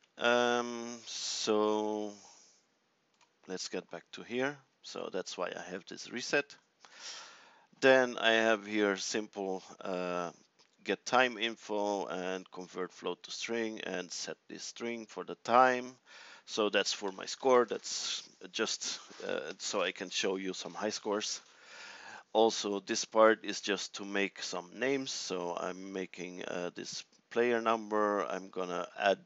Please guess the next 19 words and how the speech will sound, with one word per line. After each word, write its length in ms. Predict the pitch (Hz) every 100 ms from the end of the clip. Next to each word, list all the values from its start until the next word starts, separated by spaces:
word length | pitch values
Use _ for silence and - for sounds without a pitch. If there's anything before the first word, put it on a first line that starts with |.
| -
every 240 | 98 92
time 260 | - 92 95
one. 240 | 104 104
So 240 | 101 101 90
it's 180 | 92 -
gonna 240 | 98 92
be 140 | 90 90
player 320 | - 92 90
one, 340 | 92 95 95 -
two, 200 | 92 92
three, 240 | - 98
four, 240 | 95 90 87
five, 340 | 95 95 92
six, 440 | - - 92 -
seven, 420 | - 92 92 92 92
eight, 300 | 92 95 - -
and 220 | 90 -
go 140 | -
on. 140 | -